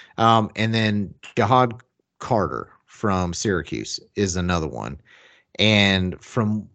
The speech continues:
early talks that I've heard, they're both coming in and pushing for starting spots already, which is only gonna help push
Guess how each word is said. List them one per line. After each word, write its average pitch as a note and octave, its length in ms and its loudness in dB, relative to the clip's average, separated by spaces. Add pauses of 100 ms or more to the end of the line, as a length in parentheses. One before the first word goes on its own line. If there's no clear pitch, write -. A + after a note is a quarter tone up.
(120)
early D#3+ 220 8
talks D3 320 0
that F#2 120 -2
I've D3 240 2
heard, E2+ 340 -2
they're A2 140 2
both A2 260 0
coming G#2 340 -4
in G2+ 120 0
and F#2 100 -2
pushing G#2+ 380 -4
for F2+ 140 -8
starting A2 380 -2
spots - 360 -6
already, D#2 560 -2 (500)
which G2+ 200 0
is A2 120 2
only B2+ 220 6
gonna G#2+ 200 2
help A#2+ 320 0
push - 460 2